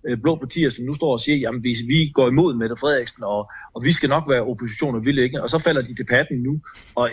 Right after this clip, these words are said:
og laver finanslov, hvor, og, og har et grundlæggende budget for Danmark, som gør staten større, og politikerne skal bestemme mere. Det vil sige,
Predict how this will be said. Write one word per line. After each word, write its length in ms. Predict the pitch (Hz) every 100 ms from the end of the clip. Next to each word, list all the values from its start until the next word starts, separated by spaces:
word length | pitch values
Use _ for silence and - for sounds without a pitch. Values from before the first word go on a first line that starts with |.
| 120 110
og 160 | 120
laver 160 | 117 107
finanslov, 580 | - 139 170 139 120 131
hvor, 240 | 117 -
og, 320 | 107 98 90
og 60 | 101
har 140 | 123
et 80 | 107
grundlæggende 480 | - 147 165 131 113
budget 260 | - 147 160
for 100 | 107
Danmark, 360 | 131 143 127
som 140 | - 113
gør 100 | 110
staten 400 | - 156 139 110
større, 220 | 120 135
og 100 | 135
politikerne 460 | 120 123 156 120 104
skal 200 | - 101
bestemme 340 | - 110 127
mere. 200 | 117 127 135 - - -
Det 60 | 185
vil 80 | 185
sige, 340 | 190 190 190